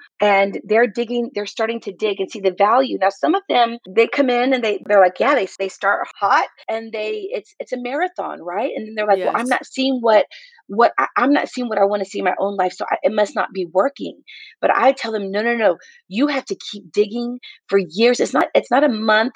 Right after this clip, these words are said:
Speaker 1: kind of DoorDash situation.
Speaker 2: Come
Speaker 1: You
Speaker 2: on,
Speaker 1: gotta
Speaker 2: Laura.
Speaker 1: go to the grocery store, get your own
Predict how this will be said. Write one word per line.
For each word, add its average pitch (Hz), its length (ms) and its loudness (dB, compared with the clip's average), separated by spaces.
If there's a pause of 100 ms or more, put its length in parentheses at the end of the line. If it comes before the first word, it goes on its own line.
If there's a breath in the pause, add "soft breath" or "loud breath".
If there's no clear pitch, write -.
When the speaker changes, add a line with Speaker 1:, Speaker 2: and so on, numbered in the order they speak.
(120)
Speaker 1:
kind 220 160 -4
of 190 160 -4
DoorDash 202 720 0
situation. 196 960 -4
Speaker 2:
Come 202 180 -10
Speaker 1:
You 214 60 -6
Speaker 2:
on, 208 140 -2
Speaker 1:
gotta 220 160 4
Speaker 2:
Laura. 220 80 -2
Speaker 1:
go 240 280 6
to 240 120 -6
the 226 80 -8
grocery 214 340 -4
store, 196 400 0 (220)
get 240 180 -4
your 240 220 -4
own 233 280 -6